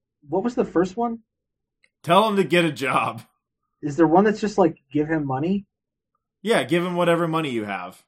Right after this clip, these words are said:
Speaker 1: Sure, just that one.
Speaker 2: What job appeals to you the most? President.
Speaker 1: This one's gonna get me Sandra Cohen for sure.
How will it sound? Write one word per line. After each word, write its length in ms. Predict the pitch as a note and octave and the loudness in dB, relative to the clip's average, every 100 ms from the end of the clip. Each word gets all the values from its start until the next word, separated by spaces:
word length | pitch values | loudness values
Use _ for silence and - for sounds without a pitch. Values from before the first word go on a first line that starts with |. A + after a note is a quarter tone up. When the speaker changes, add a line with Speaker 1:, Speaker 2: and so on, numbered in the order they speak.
| _ | _
Speaker 1:
Sure, 480 | - D#3+ C3 A2 - | -6 -2 -2 -4 -10
just 180 | C3+ B2 _ _ | -14 -14 _ _
that 200 | B2+ A#2 | -10 -10
one. 180 | G2+ G2+ _ _ _ _ _ _ _ _ | -10 -18 _ _ _ _ _ _ _ _
Speaker 2:
What 260 | - G#3+ F3 | -2 -2 0
job 380 | F#3 F#3+ G3+ E3 | 6 8 6 2
appeals 500 | D#3 - A3 A3 - | -6 -4 -2 0 -2
to 140 | - | -6
you 140 | C#3+ C#3+ | -4 -2
the 120 | F3+ | 0
most? 580 | F3+ G#3 G#2+ - - - _ _ _ _ _ _ _ | 0 0 -4 -12 -18 -20 _ _ _ _ _ _ _
President. 880 | - F3+ E3 D3+ C3+ G#2 _ - - _ - | 0 2 2 0 -2 -6 _ -20 -20 _ -14
Speaker 1:
This 180 | B2+ - | -12 -10
one's 200 | A#2+ A2+ | -10 -10
gonna 160 | A#2 | -10
get 120 | A2+ | -10
me 80 | A2+ | -12
Sandra 340 | A#2+ A#2+ A2 A2 | -12 -14 -14 -16
Cohen 320 | A2+ G#2+ - | -16 -16 -20
for 100 | - | -20
sure. 240 | A2 A#2+ | -20 -20